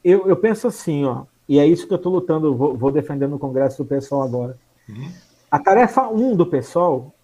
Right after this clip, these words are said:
Speaker 1: é uma, é a tarefa um da sociedade brasileira, que é derrotar o Bolsonaro.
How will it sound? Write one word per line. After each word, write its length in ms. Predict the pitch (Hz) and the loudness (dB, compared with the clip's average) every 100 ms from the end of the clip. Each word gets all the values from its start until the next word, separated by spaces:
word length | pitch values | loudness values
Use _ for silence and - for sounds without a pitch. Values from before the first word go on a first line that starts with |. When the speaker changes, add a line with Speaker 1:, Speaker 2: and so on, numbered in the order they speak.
| _ _ _ _ _ _ _ | _ _ _ _ _ _ _
Speaker 1:
é 100 | - | 0
uma, 160 | 143 165 | 0 2
é 180 | 151 160 | 2 2
a 60 | 160 | 0
tarefa 460 | - 156 160 220 | 0 0 2 0
um 220 | 190 185 196 | 0 0 0
da 140 | 185 | 0
sociedade 480 | 180 196 190 180 170 | -2 -6 0 0 2
brasileira, 560 | 185 175 185 151 139 143 _ _ | -2 -4 -2 -2 -2 -8 _ _
que 80 | 156 | -2
é 60 | |
derrotar 340 | 160 160 160 170 | 2 2 2 2
o 40 | |
Bolsonaro. 600 | 170 175 190 143 123 123 | 2 -2 -4 -6 -8 -12